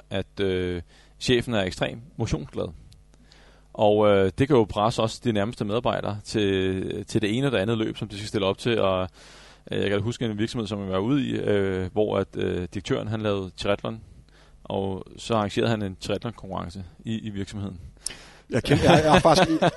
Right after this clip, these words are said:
Speaker 2: har faktisk kendskab til flere også, og jeg har faktisk været ansat, faktisk også mens jeg var stor, i en, i en virksomhed. Øhm,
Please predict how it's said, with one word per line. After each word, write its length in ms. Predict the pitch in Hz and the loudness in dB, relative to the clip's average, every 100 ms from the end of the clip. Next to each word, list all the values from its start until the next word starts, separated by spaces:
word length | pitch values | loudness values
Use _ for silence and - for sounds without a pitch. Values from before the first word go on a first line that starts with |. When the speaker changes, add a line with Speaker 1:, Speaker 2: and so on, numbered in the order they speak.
| - | -2
Speaker 2:
har 140 | 143 131 | 0 4
faktisk 240 | 151 143 | 6 4
kendskab 320 | - 175 160 | 2 2 4
til 120 | - 135 | 2 4
flere 180 | 160 | 6
også, 140 | 147 156 | 6 6
og 20 | |
jeg 60 | 143 | 6
har 40 | |
faktisk 220 | 156 156 | 6 6
været 100 | 143 | 4
ansat, 360 | 139 147 - 135 | 4 2 4 2
faktisk 260 | - 151 - | 2 2 2
også 140 | 175 - | 0 0
mens 180 | 151 | -2
jeg 100 | 131 | 0
var 60 | 120 | 0
stor, 280 | - 185 139 | 4 4 4
i 80 | 127 | 2
en, 200 | 127 127 | -2 -2
i 80 | 135 | -4
en 100 | 127 | 2
virksomhed. 440 | 151 - 139 123 | 2 2 -2 -2
Øhm, 500 | 117 120 117 117 117 | -2 -4 -4 -6 -10